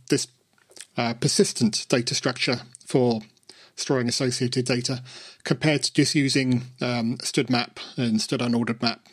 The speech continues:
stood set, the, the, the standard containers. Like, again, you know, a particular implementation of those,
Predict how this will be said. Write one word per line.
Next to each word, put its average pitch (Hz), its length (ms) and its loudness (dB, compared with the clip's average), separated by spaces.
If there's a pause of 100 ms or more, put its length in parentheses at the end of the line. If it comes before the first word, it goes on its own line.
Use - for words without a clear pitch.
(140)
stood - 260 -4
set, - 300 -6 (420)
the, 123 80 -2
the, 113 160 -6
the - 160 -6
standard 127 300 0
containers. 120 480 -2 (460)
Like, 131 140 2
again, 139 280 2
you 127 60 2
know, 123 80 2
a 131 120 0
particular 143 500 4
implementation 139 720 2
of 117 60 -4
those, 117 340 -2